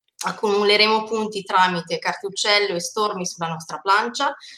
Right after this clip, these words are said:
obiettivi di fine round comuni, obiettivi di fine partita personali, uova deposte e token cibo avanzati.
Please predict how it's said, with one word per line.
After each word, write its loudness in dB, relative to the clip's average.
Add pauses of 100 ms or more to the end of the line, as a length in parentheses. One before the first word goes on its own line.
(200)
obiettivi 4
di -4
fine 0
round 4
comuni, 0
obiettivi -2
di -6
fine -6
partita -6
personali, 0
uova 0
deposte 0
e -2
token -4
cibo -2
avanzati. -4